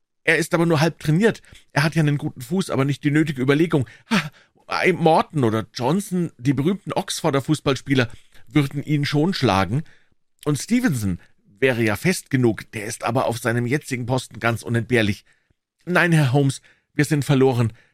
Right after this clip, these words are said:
wenn Sie mir nicht helfen können, Godfrey Staunton wiederzufinden.“ Holmes hatte den Worten des Herrn Overton mit Interesse zugehört. Der außerordentliche Eifer und Ernst,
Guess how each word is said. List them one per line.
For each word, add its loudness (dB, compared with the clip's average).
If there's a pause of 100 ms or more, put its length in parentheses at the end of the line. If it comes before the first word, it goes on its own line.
(100)
wenn 2
Sie -4
mir 2
nicht -4
helfen 0
können, 0 (260)
Godfrey 2
Staunton 0
wiederzufinden.“ -2 (1040)
Holmes 0
hatte -2
den -4
Worten -2
des -4
Herrn -6
Overton -8 (280)
mit -2
Interesse -6
zugehört. -4 (640)
Der 2
außerordentliche 0
Eifer 0
und -6
Ernst, -2